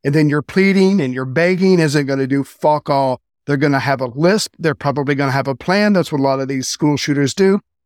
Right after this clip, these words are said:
And they're gonna go after people. So quit fucking bullying." It was a very short,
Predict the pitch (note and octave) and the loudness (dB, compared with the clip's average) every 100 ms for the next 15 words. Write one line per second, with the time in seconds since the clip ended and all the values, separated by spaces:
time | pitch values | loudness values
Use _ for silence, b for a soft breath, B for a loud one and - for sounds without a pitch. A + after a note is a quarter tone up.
0 | - D3+ E3+ E3 D3 C#3+ - B2 C3+ A2 | -6 -2 0 0 -2 -4 -6 -10 -10 -10
1 | G2 _ - - E3 - G3 - F3+ F3 | -16 _ -8 -4 -2 0 -2 -2 -4 -2
2 | F#3 D#3 B2+ D3 C#3 C3 A#2+ A#2+ _ C#3 | 0 0 2 0 -2 -4 -10 -14 _ -4
3 | F#3+ A#3+ F3+ F3+ G3 G#3 A#3 - D#3 D3+ | 0 2 0 0 0 0 0 -2 0 0
4 | G#3+ - | -2 -8